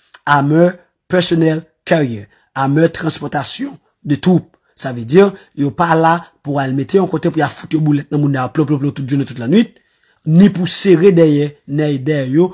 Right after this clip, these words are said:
pou ap tire, pou ap resevwa boulèt. Yo pa la pou sa. Yo la pou antre, soti. Ok? Antre, soti. M jis di nou sa. Polisye yo, euh,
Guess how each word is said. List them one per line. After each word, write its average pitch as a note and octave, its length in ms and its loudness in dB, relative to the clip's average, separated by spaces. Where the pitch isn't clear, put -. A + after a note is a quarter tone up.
pou D#3+ 160 2
ap C3 140 -6
tire, E3+ 260 -4
pou D3+ 160 -4
ap C#3 160 -4
resevwa C#3+ 320 -2
boulèt. A#2+ 300 -12
Yo C3 100 -2
pa C#3 140 -2
la C#3 100 2
pou C3+ 80 -6
sa. - 220 -12
Yo D3 160 0
la D#3+ 220 4
pou G3+ 240 0
antre, F#3+ 420 2
soti. - 580 -4
Ok? G3+ 140 0
Antre, F3+ 320 6
soti. - 420 -10
M C3+ 80 -8
jis F3 140 0
di F3 100 2
nou E3+ 100 2
sa. A2 220 -10
Polisye E3+ 460 4
yo, F3+ 100 4
euh, C#3+ 420 -2